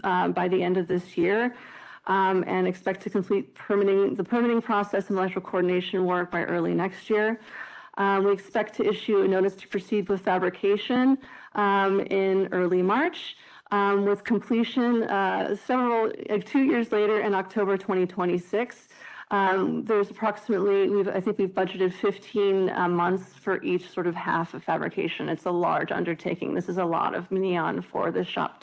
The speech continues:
to produce. Um, we expect for artwork, transportation, and delivery to happen in, uh, December of twenty twenty-six,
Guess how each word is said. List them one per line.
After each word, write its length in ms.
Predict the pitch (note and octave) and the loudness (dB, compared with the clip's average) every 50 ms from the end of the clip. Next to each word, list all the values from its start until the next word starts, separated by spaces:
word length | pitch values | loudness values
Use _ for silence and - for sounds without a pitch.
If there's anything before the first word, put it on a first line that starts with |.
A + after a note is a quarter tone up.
| - | -10
to 240 | - E3+ C#3+ D#3+ E3+ E3 | -6 -4 -2 -2 -2 -4
produce. 600 | - - - - F3 F#3+ B3 C#4 - - - _ _ - - - - - - - - - - - - | -4 -12 -6 -2 0 2 0 0 -2 -8 -20 _ _ -20 -20 -18 -16 -16 -16 -16 -18 -18 -18 -4 0
Um, 340 | G#3+ G#3+ G#3+ G#3+ G#3+ A3 A3 | 2 2 4 4 4 4 4
we 80 | A3+ | 2
expect 380 | A3 A3 - - B3 A#3 A#3 A#3 | 0 0 -2 -2 -2 -2 -2 -2
for 300 | - - B3 A#3 A#3 G#3+ - | -2 0 2 4 4 2 2
artwork, 600 | - A3 A3 A3 - - A#3 A#3 A#3 A3+ - - | 2 2 2 0 0 0 0 0 -2 -6 -8 -18
transportation, 640 | - - A#3+ A3+ A3+ - - B3+ A3+ A3+ - B3 | -4 -2 -2 -2 -2 0 0 0 0 2 0 0
and 80 | A3+ A3 | 2 2
delivery 360 | A3+ G3 G#3 G#3+ G#3+ A3+ G#3+ | 2 2 2 2 2 2 0
to 120 | G#3+ - A#3 | 0 0 -2
happen 480 | A3 G#3+ G3+ G#3 - G#3+ G#3 G#3 G#3 G#3 | 0 0 0 0 0 0 2 2 2 0
in, 460 | - G#3 G#3 G3+ G3+ G3+ G3+ G3+ G3 | 0 0 2 2 2 2 2 2 0
uh, 180 | - G3+ G3 | 0 -2 0
December 500 | F#3+ G3+ G3+ G3 - G#3+ G#3 G#3+ A#3 A#3 | 0 0 -2 0 0 0 0 2 2 0
of 80 | A3+ A3+ | 0 -2
twenty 280 | A3+ - A#3 G#3+ G#3+ G#3 | -2 -2 0 2 2 0
twenty-six, 840 | G#3 - A3 G3 G3 F#3+ F#3+ - - B3 C4 B3+ - - - - | 0 0 0 0 0 0 -2 -2 -2 -2 -2 -2 -4 -16 -20 -20